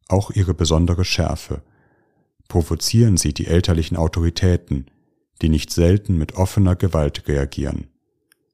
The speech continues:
Insbesondere die Springer-Medien, Vertreter der autoritären Ordnung, hetzen gegen die Protestbewegung,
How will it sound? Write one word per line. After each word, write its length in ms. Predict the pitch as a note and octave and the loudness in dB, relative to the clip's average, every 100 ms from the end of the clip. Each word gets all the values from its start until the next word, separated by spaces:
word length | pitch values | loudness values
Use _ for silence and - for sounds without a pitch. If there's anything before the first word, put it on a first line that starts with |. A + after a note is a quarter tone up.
| _ _ _ _ _ _ _ _ _ - | _ _ _ _ _ _ _ _ _ 0
Insbesondere 640 | A#2 - G2+ G2 F#2+ E2+ | 0 4 4 4 4 0
die 120 | E2 | -2
Springer-Medien, 1040 | - - A2+ A2 D#2+ D2+ D#2 E2+ F#2 G2+ _ _ _ | -6 0 4 4 4 2 0 0 0 -2 _ _ _
Vertreter 600 | _ - - F#2+ - F2+ | _ -4 0 2 2 2
der 200 | D2+ D2+ | 0 0
autoritären 640 | D#2 - D2+ D2+ - D#2 D#2 | -2 -2 -4 -4 0 0 0
Ordnung, 600 | D2+ D#2 - G2 G2 G2 _ _ _ _ _ | -2 -2 0 -2 0 -4 _ _ _ _ _
hetzen 500 | G2 G#2 - F#2 E2 | 0 0 -2 -2 0
gegen 220 | D#2+ D#2+ | 0 0
die 120 | E2 | -2
Protestbewegung, 1040 | - - G2 - - D#2 C#2+ C#2 - C2 | -4 0 0 0 -2 0 0 -2 -4 -8